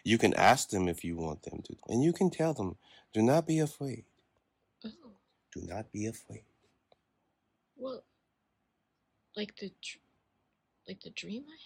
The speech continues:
Speaker 2: had, uh, about my friend who was, who was, uh, talking to me, but she <laughs> was a purple,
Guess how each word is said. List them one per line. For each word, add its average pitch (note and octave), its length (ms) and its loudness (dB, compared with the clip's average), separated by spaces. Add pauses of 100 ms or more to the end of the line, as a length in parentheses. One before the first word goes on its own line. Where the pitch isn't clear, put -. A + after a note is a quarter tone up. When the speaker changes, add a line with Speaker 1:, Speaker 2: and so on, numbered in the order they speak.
Speaker 2:
had, - 1120 -20
uh, - 880 -20
about G3+ 280 -14
my G3+ 140 -8
friend A#3 420 -14 (640)
who D4 120 -14
was, - 340 -6 (720)
who A2+ 140 -12
was, - 260 -10
uh, - 260 -18
talking A#3 420 -10
to A#3+ 160 -10
me, B3 300 -10 (1080)
but - 100 -14
she - 280 -4
<laughs> A3+ 60 -6
was - 380 -4
a - 100 -2 (1040)
purple, G#3 480 -8